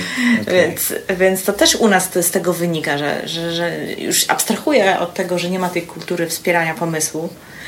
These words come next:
Speaker 2: Mhm.
Speaker 1: tak? To, ale to jeszcze są przepisy, które po prostu ci wszystko uwalają, jak chcesz mieć jakiś pomysł.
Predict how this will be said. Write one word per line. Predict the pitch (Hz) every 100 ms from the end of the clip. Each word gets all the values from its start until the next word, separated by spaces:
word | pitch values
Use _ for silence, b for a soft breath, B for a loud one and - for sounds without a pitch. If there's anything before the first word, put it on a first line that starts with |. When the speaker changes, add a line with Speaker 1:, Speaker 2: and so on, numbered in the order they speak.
| B
Speaker 2:
Mhm. | 113 110 165 180
Speaker 1:
tak? | 151
To, | -
ale | 165 175
to | 190
jeszcze | 190 208
są | 202 202
przepisy, | 202 226 233 202 202
które | - 196 196
po | 196
prostu | 165 196 -
ci | 208 214
wszystko | - 214 -
uwalają, | 214 226 233 226 180
jak | 165 156
chcesz | 180 -
mieć | 175
jakiś | 185 190
pomysł. | - 185 180 190 202